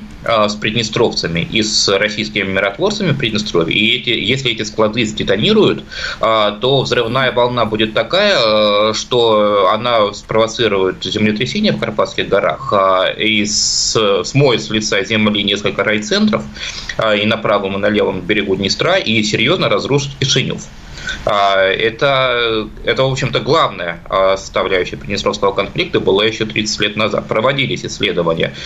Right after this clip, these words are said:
а, что там, м, склады, какие они несут опасности. И вот, а, опасность детонации, она гигантская для всего региона. То есть тут заденет и Украину, тут, э, в Од-, в Одессе будут, э, массовые разрушения домов в случае,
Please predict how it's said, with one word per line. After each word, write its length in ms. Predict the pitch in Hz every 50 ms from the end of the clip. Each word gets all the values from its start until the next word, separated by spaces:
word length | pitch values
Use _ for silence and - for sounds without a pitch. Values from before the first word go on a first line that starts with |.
| - - -
а, 460 | - 101 101 98 98 98 98 98 95
что 280 | - - - - 107 98
там, 360 | 104 95 92 87 87 87 90
м, 440 | 98 98 98 98 98 98 95 95 98
склады, 360 | - - - - 143 208 214
какие 340 | 208 120 107 107 113 117 135
они 640 | 123 104 92 101 113 131 135 131 117 107 107 104
несут 320 | 101 104 104 - - 127 139
опасности. 560 | 143 135 139 - - - - - - - -
И 80 | - 98
вот, 200 | 101 117 - -
а, 240 | 123 117 110 95 95 110
опасность 460 | 110 - 123 120 - 117 107 98 104
детонации, 640 | 107 104 107 110 110 147 180 208 208 - - 107 92
она 460 | - - 92 95 104 123 143 147 143 - - - - - - -
гигантская 880 | 90 101 107 - 117 135 175 180 170 - - 123 107 98 90 85 85 - - -
для 140 | - 92 107
всего 280 | 107 - 123 123 135 143
региона. 640 | 139 135 131 131 135 135 110 87 76 - - - - -
То 60 | 110
есть 140 | 110 107 107
тут 160 | - 151 135
заденет 420 | 131 139 135 139 139 123 117 110 120
и 40 | 113
Украину, 500 | 107 107 107 104 104 107 123 143 143 139
тут, 200 | - 110 107 -
э, 40 |
в 280 | 101 98 95 95 90 101
Од-, 320 | 101 98 - - 98 95
в 60 | 87 104
Одессе 360 | 104 110 117 135 135 - 143
будут, 340 | 110 110 110 110 104 104 107
э, 320 | 101 95 95 98 95 95
массовые 520 | 95 104 104 101 101 - - 92 92 87 -
разрушения 600 | 92 90 92 95 95 92 - 98 87 87 87 87
домов 400 | 85 90 92 90 90 87 76 -
в 40 | -
случае, 240 | - - - -